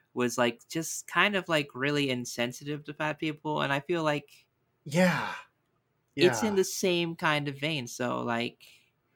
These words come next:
Speaker 1: I was pretty passionate, like, if, and if I was not gonna get this, I was gonna push for Uter so fucking hard.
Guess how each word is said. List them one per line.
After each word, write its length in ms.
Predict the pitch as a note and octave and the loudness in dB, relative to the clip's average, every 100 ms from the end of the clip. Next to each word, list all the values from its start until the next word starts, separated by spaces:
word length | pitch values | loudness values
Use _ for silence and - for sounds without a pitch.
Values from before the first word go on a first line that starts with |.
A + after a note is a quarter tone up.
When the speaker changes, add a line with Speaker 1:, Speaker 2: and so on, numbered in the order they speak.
| _ - | _ 4
Speaker 1:
I 120 | C#3 | 6
was 180 | D#3+ D#3 | 6 4
pretty 320 | - G3+ E3+ | 2 2 4
passionate, 580 | - C#3 C#3+ - C3 - | 2 4 4 2 -4 -2
like, 220 | B2 A#2 - | 0 -2 0
if, 260 | B2 - - _ - | -2 -2 -14 _ 0
and 100 | C#3+ | 2
if 120 | D3 | 4
I 80 | F3 | 2
was 260 | G3 G3+ | 2 0
not 240 | F3+ F#3 F#3 | 2 2 2
gonna 140 | F3 | 0
get 260 | E3+ E3+ - | 2 0 0
this, 300 | D#3+ E3+ - - - - - | -4 -4 -10 -18 -20 -20 0
I 80 | C#3+ | 4
was 180 | E3+ E3 | 4 4
gonna 180 | D#3 B2+ | 0 -2
push 380 | - - C3+ - | -2 -2 0 -2
for 220 | C3+ A#2+ | -4 -4
Uter 380 | C3 C3+ B2 A#2+ | 0 0 2 0
so 300 | - A#2+ A#2 - | -2 -2 -2 0
fucking 360 | A#2 - A2 | -2 -2 -6
hard. 400 | A#2+ A#2 A#2 A#2 | -2 0 0 -4